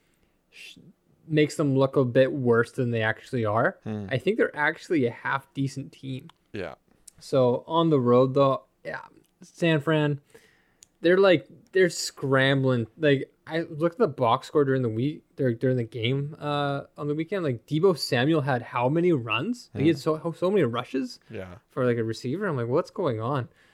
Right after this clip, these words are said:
Speaker 1: Like, they're just desperate, just getting anyone and everything to run the ball, 'cause any running back in the backfield just gets hurt immediately.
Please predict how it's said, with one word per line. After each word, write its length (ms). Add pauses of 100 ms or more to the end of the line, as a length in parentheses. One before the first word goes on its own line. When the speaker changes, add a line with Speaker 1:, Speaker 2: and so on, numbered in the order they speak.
(240)
Speaker 1:
Like, 120
they're 220
just 120
desperate, 300
just 100
getting 300
anyone 680
and 300
everything 460
to 100
run 160
the 80
ball, 320
'cause 320 (340)
any 260
running 260
back 260
in 80
the 80
backfield 400
just 140
gets 160
hurt 360
immediately. 680